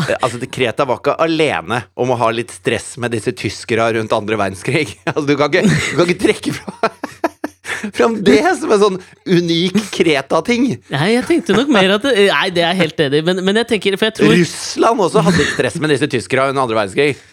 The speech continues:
Speaker 2: Norge også, for den saks skyld.
Speaker 1: Ja, Norge også, ja.
Speaker 2: Men nå, eh, kanskje at, at
Speaker 1: Vet du,
Speaker 2: det
Speaker 1: apropos det, vet du hvilken by, eh, som ble mest bombet? Eh, nei, <laughs> vet du hvilken by som ble nest mest bombet og hadde nest mest flyalarmer gjennom hele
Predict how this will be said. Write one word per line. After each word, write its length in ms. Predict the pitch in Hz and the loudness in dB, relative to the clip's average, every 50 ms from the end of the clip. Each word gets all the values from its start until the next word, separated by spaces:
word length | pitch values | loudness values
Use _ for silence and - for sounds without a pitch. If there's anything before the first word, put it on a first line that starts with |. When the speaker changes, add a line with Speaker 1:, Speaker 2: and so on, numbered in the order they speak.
| _ - | _ 0
Speaker 2:
Norge 260 | - 185 214 214 170 160 | 2 2 4 2 2 2
også, 220 | 214 226 202 190 | 2 2 2 0
for 120 | 214 214 | 0 0
den 120 | 196 160 139 | 0 0 0
saks 180 | 170 170 165 | 0 0 0
skyld. 160 | - 262 247 165 | 0 -2 0 0
Speaker 1:
Ja, 100 | 156 202 | 0 0
Norge 280 | 294 285 247 185 147 143 | 2 2 2 2 2 2
også, 220 | 196 190 180 180 | 2 2 2 2
ja. 80 | 190 - 135 | 0 0 0
Speaker 2:
Men 140 | 170 202 247 | 0 0 0
nå, 80 | 269 | 0
eh, 140 | - 220 226 | 0 -2 -2
kanskje 260 | - 339 - - 320 | -2 -4 -2 0 0
at, 200 | 302 294 - 285 | 0 0 0 -2
at 100 | 302 294 - | -2 0 2
Speaker 1:
Vet 140 | - 262 | 2 4
du, 60 | - 233 | 4 2
Speaker 2:
det 60 | - | 2
Speaker 1:
apropos 360 | 208 196 240 262 180 240 240 | 0 0 -2 -2 2 4 4
det, 120 | 226 240 226 196 | 6 6 4 4
vet 160 | 208 196 196 | 2 0 0
du 60 | 214 | 0
hvilken 320 | 196 180 - - 190 185 165 139 | -2 -2 0 0 -2 -2 0 -2
by, 160 | 143 143 143 147 151 156 - | 0 2 2 2 2 2 2
eh, 440 | - 135 135 135 135 131 135 135 139 | 2 2 2 2 2 2 2 2 0
som 220 | 117 - 202 147 139 | 0 -4 -4 -2 0
ble 160 | 143 147 151 - - - | 0 0 0 -2 -6 -10
mest 680 | 131 139 139 143 147 165 160 - - - - - - | -8 -6 -4 -2 -2 -2 -4 -6 -14 -18 -20 -20 -14
bombet? 680 | 139 139 156 156 131 101 95 117 170 180 - - - - _ _ _ _ _ _ _ _ - - | -6 -2 -2 -2 0 0 0 0 0 0 -2 -12 -20 -20 _ _ _ _ _ _ _ _ -6 -2
Eh, 200 | 123 120 120 95 - | -2 0 -2 -2 -2
nei, 160 | 135 151 135 98 | -4 -4 -4 -4
<laughs> 60 | - | -4
vet 120 | 123 143 | -2 0
du 60 | 185 147 | 2 2
hvilken 440 | 185 165 - - - - 180 156 | 2 0 0 -2 -4 -2 0 2
by 140 | - 170 165 - - - _ - - - _ _ _ _ - | 4 2 2 2 -2 -6 _ -20 -20 -20 _ _ _ _ -6
som 100 | 135 135 | -2 0
ble 80 | 165 165 | 0 2
nest 680 | 175 180 202 226 254 214 - - - - - - 143 - | 2 0 0 2 0 0 -2 -6 -16 -20 -20 -20 -18 -10
mest 300 | - 160 165 175 170 - | -4 -2 -2 -2 -2 -2
bombet 480 | 165 175 160 127 117 147 175 175 - - | -2 -2 -2 0 0 0 0 0 -4 -6
og 200 | - 117 139 143 | -2 0 0 2
hadde 140 | 143 151 151 | 0 0 0
nest 340 | 156 175 165 - - - - | 0 -2 -4 -6 -10 -12 -6
mest 300 | 127 147 151 147 - - - | -4 -2 -2 -2 -6 -10 -6
flyalarmer 640 | - 139 131 117 113 117 117 113 117 135 156 123 | -2 0 2 2 2 2 0 0 0 -2 -2 0
gjennom 320 | 113 131 127 135 143 147 | 0 -2 0 -2 -4 -4
hele 560 | 135 143 165 135 101 85 80 90 104 117 123 | -2 0 0 0 0 0 -2 -2 -2 -2 -2